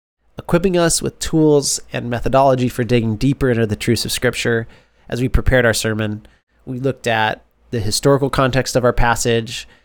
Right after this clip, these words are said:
We sentence diagrammed the text to expose as clearly as possible the grammatical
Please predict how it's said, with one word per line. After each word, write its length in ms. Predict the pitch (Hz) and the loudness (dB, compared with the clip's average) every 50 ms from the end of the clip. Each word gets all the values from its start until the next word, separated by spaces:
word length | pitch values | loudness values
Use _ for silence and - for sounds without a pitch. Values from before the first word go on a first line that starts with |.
| _ _ - | _ _ -10
We 300 | 131 123 117 113 110 107 | -6 -6 -4 -4 -4 -6
sentence 460 | 104 - - 139 139 135 139 117 - | -4 -2 0 0 0 0 0 -2 0
diagrammed 640 | - 139 131 127 131 127 123 123 120 123 127 127 120 | 0 2 2 4 2 2 2 2 2 0 0 0 -2
the 60 | 113 | -2
text 500 | - - 120 120 113 - - - - - | 0 2 2 2 0 -2 -4 -8 -6 -6
to 160 | - - 113 | -6 -4 -4
expose 600 | 117 - - - - - - 127 123 120 120 107 | -4 -4 -4 -4 -4 0 4 4 4 4 4 2
as 120 | 113 107 - | -2 -6 -6
clearly 320 | - - 143 135 131 127 | -2 0 2 2 4 2
as 100 | 127 - | 2 0
possible 720 | - - 131 127 120 - - 131 131 135 131 131 - - _ _ _ _ _ _ - | 0 0 2 2 0 0 -2 -4 -2 -2 -2 -2 -4 -8 _ _ _ _ _ _ -10
the 80 | - 120 | -8 -6
grammatical 840 | - 113 101 104 107 107 113 123 135 135 - 151 151 151 156 160 | -4 -4 -4 -2 -2 0 2 0 0 0 2 2 2 2 0 -4